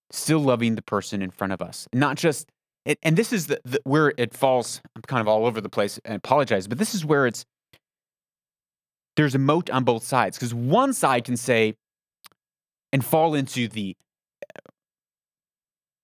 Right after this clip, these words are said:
moral relativism, where we say, "Ah, it's okay. Everyone can do what they want. Let everyone just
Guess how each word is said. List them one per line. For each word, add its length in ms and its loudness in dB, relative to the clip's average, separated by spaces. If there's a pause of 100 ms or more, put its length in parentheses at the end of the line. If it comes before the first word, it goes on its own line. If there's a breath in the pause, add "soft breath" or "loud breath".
(640)
moral 440 4
relativism, 640 -4 (920)
where 100 4
we 80 -2
say, 200 -2
"Ah, 120 0
it's 180 -4
okay. 380 -2 (160)
Everyone 320 0
can 140 -2
do 140 2
what 140 2
they 80 0
want. 240 -2
Let 140 0
everyone 360 2
just 220 -4